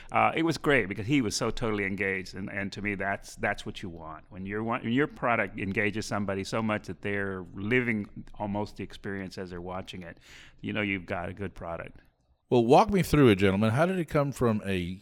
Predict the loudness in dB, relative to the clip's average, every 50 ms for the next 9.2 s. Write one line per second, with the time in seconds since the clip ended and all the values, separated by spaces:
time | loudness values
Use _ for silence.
0 | _ _ -14 -8 0 2 4 6 6 4 4 4 6 6 6 4 2 0 -2 -2
1 | -4 -4 -8 -12 _ _ _ _ -16 -6 0 2 2 2 4 6 6 6 6 6
2 | 4 2 0 -2 -6 -8 -6 -2 0 2 2 4 4 4 4 2 2 0 -2 0
3 | 2 2 2 4 4 4 4 4 4 4 6 6 6 6 6 4 2 0 0 -6
4 | -12 -12 -14 -20 -20 _ -20 -14 -8 -8 -8 -8 -10 -18 -18 -18 -18 -20 -8 0
5 | 6 8 8 8 6 2 -2 0 0 0 0 0 -2 -6 -14 _ _ 0 0 0
6 | 2 2 2 2 2 2 2 0 0 0 2 2 2 0 0 -2 0 0 -2 -4
7 | -4 0 2 2 4 4 2 2 2 2 0 0 0 -4 -4 -4 -6 -6 -4 -2
8 | -2 -2 -2 0 -2 -2 -2 -2 -2 -2 0 0 -2 -4 -4 -2 -2 -2 -2 -2
9 | -4 -8 -12